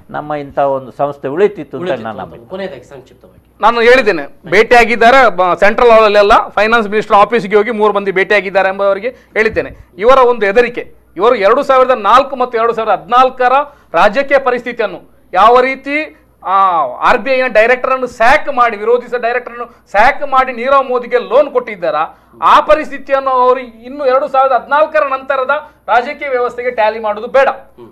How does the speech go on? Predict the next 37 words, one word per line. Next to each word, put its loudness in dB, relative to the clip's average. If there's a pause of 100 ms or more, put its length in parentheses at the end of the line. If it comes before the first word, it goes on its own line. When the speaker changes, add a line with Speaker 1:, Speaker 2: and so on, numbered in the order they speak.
Speaker 3:
ಮತ್ತು -2
ವಿದೇಶಗಳ, 0 (600)
ಆ, -8
ಆರ್ಥಿಕ 0
ಸ್ಥಿತಿ -8
ಮತ್ತು 0
ಭಾರತದ 0
ಆರ್ಥಿಕದ 0
ಸ್ಥಿತಿ -14
ಬಗ್ಗೆ -8
ನಮಗೆ -6
ಅಚ್ಚುಕಟ್ಟಾದ -2
ಈಗ -4
ಅನುಭವ 0
ಉಂಟು. -8 (180)
ನಾವು 2
ಯಾವ 4
ರೇಷಿಯೋದಲ್ಲಿ 0
ಗ್ರೋ -2
ಆಗ್ತಾ 2
ಇದ್ದೇವೆ, -2
ನಮಗೆ -8
international -4
I -2
ಎಂ -6
ಎಫ್ -2
ಇಂದ -10 (180)
ಯಾವ 0
ರೀತಿಯಾದಂಥ -4
ಒಂದು -2
ಶಾಪ -4 (120)
ಸಿಕ್ಕಿದೆ, -10 (100)
ಅದು -8
ನಮಗೆ -6
ಗೊತ್ತುಂಟು. -8 (280)
ಅದಲ್ಲದೆ 0
ಗ್ರಾಮೀಣ 0